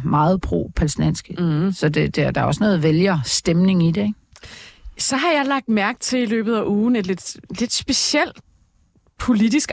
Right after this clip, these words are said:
Speaker 2: afsked. Det er,
Speaker 1: Mm.
Speaker 2: hvad hedder det, Jonas Bjørn Jensen, som er, ja, næ-, næst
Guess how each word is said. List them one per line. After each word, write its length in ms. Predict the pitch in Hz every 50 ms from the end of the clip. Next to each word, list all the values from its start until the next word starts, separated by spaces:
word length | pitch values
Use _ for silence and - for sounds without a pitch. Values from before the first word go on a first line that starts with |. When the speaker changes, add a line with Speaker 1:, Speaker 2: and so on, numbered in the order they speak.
| -
Speaker 2:
afsked. 540 | - 156 175 214 202 - - - 196 175 -
Det 300 | - - 226 233 240 202
er, 320 | 185 196 202 208 220 - -
Speaker 1:
Mm. 60 | 170
Speaker 2:
hvad 140 | 190 196 196
hedder 280 | 185 202 202 180 185
det, 280 | 185 196 196 190 165 185
Jonas 360 | 196 202 214 233 240 214 -
Bjørn 500 | - - 202 196 185 - - 202 190 180 - 175
Jensen, 360 | 190 185 208 214 - 285 247
som 260 | - - 208 190 180 -
er, 300 | - 175 165 160 156 160 - - - - - - - - - - - - _ _ -
ja, 140 | - 175 165 151 -
næ-, 220 | 190 185 190 196 -
næst 560 | - 220 233 254 - - - - - - -